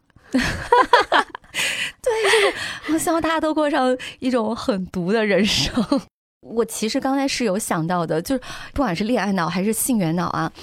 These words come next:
不管是男生还是女生，可能女生会表现得更加明显。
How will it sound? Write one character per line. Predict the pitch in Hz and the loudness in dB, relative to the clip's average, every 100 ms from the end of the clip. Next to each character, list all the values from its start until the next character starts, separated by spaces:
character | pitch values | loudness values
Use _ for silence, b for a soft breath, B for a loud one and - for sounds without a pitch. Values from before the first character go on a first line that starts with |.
| B B - | B B -8
不 | |
管 | 226 185 | -6 -4
是 | 185 | 0
男 | 202 170 | 0 0
生 | 220 | -2
还 | 220 | 0
是 | 214 | 0
女 | 180 | 0
生， | 151 180 190 b | -2 -4 -4 b
可 | - 208 | -4 0
能 | 269 277 | 2 2
女 | 233 196 | 2 2
生 | 165 277 285 | 2 2 0
会 | - 302 | 0 -2
表 | 214 170 | 0 -2
现 | 208 | -2
得 | 220 | -2
更 | 226 214 | -2 -2
加 | 226 | -2
明 | 220 165 196 | -2 0 0
显。 | - - - | -2 -4 -4